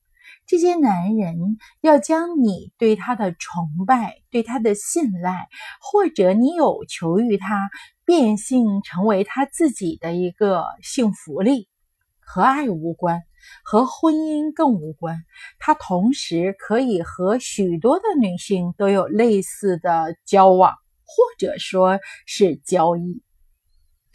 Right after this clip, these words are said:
女性她们将信将疑，我给了她们一些考察自己在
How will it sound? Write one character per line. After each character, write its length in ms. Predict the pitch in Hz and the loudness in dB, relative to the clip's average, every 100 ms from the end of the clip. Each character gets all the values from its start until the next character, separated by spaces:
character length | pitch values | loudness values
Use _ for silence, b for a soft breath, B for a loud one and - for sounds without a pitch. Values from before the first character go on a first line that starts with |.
| _ _ _ - | _ _ _ 4
女 120 | 277 | 6
性 300 | 277 359 339 | 6 4 2
她 140 | 320 | -2
们 320 | 349 320 294 294 | 0 2 2 2
将 260 | 359 381 | -2 -6
信 460 | 381 - 311 262 240 | -8 -4 2 2 2
将 300 | 277 277 277 | 2 4 4
疑， 440 | 240 156 165 196 - b b b b | 2 0 -4 -4 -4 b b b b
我 140 | 220 | 0
给 180 | 247 185 | 4 4
了 200 | 180 190 | 2 -2
她 200 | 214 233 | -2 0
们 220 | 226 214 | 0 2
一 80 | 220 | 0
些 220 | 214 208 | 2 0
考 200 | 202 - | -2 -6
察 240 | 170 170 180 | -6 -6 -8
自 200 | - 233 | -6 -6
己 180 | 190 175 | -4 -4
在 380 | - 202 190 | 0 0 0